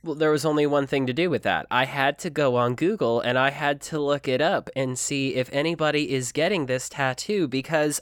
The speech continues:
I've got my, uh, dregs tattoo from Six of Crows, which Lee Bardugo acknowledged on social media, and it was one of the best days of my life.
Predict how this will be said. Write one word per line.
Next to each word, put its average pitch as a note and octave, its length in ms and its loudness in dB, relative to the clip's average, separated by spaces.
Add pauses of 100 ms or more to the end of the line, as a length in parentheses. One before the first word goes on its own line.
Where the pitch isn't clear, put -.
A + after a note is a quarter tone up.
I've F#3 300 2
got D#3 280 2
my, C#3+ 560 2
uh, B2+ 240 2
dregs E3 520 0
tattoo C3+ 480 -2
from B2 200 -8
Six - 280 -6
of A#2+ 160 -6
Crows, E3+ 480 0 (320)
which A#3 440 2 (300)
Lee D#3+ 260 0
Bardugo D3 720 0
acknowledged C3+ 720 0
on C#3+ 180 0
social C#3 400 -2
media, B2+ 400 2
and C3 240 0
it C3+ 100 0
was C3 160 -6
one C3 140 0
of A#2 60 0
the A#2 80 -2
best A#2 240 0
days A#2 180 0
of A2 140 -8
my A2+ 160 2
life. G#2+ 500 0